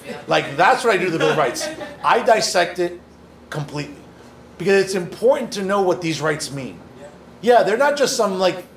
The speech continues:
Speaker 2: hashtag that we can just throw out there. It's about understanding what those ten amendments mean to us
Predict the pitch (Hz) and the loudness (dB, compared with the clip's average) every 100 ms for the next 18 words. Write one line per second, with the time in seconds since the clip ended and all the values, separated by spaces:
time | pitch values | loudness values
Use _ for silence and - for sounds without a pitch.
0 | - - 202 190 - 165 113 95 - - | -18 -4 0 0 0 -2 -2 -6 -16 -20
1 | - - - - 165 170 185 180 - 160 | -20 -20 -20 -2 0 0 0 -2 2 2
2 | 151 117 131 226 269 247 226 - 208 214 | 2 0 -4 0 0 0 -4 -4 -2 -2
3 | 196 165 170 - - - 180 175 - 196 | -2 2 0 0 -14 -6 -2 -2 -2 -2
4 | 180 170 165 151 135 151 196 - - - | 0 2 0 -2 -6 -6 -8 -10 -16 -18
5 | - - | -16 -16